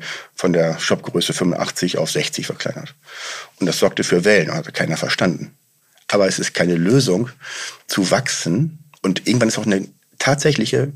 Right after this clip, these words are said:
Grenze da. Du kannst gar nicht so viele Teile umbügeln und so viele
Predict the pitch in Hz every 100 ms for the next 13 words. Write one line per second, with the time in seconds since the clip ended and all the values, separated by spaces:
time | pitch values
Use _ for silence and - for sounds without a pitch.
0 | - - - 127 160 - - 92 165 190
1 | - - - - _ - - 92 143 160
2 | 95 98 101 98 92 110 113 95 120 131
3 | 107 95 87 80 80 - 92 - 92 87
4 | 82 -